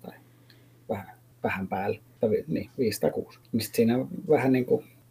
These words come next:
monta kertaa sitä piti miettiä, että painaaks nyt tuosta napista vai eikö. Tietysti jonkun verran sitä helpotti varmaan se, että kun supporterina nykyisin pystyy laittelemaan niitä, ö, että nimeä ehdokkaaksi Hall of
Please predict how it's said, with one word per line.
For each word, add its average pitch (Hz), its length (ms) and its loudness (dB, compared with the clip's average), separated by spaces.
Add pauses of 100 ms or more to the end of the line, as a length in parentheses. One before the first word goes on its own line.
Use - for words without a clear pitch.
monta 131 260 6
kertaa 139 340 4
sitä - 140 0
piti 139 220 6
miettiä, 147 380 4
että 113 140 -4
painaaks 123 600 2
nyt 107 180 -10
tuosta 104 360 -8 (280)
napista - 460 -18
vai 92 140 -16
eikö. - 400 -10 (220)
Tietysti 127 400 0
jonkun 160 360 6
verran 127 260 4
sitä 123 140 -4
helpotti 120 400 0
varmaan 110 300 -2
se, 120 140 0
että - 220 -8
kun - 240 -10
supporterina - 800 -2 (160)
nykyisin - 380 -8 (540)
pystyy - 440 -4 (260)
laittelemaan 113 640 2
niitä, 101 220 -6 (420)
ö, 92 240 -6 (340)
että - 140 -4
nimeä 113 380 4
ehdokkaaksi - 580 -6
Hall 104 220 0
of 101 100 -6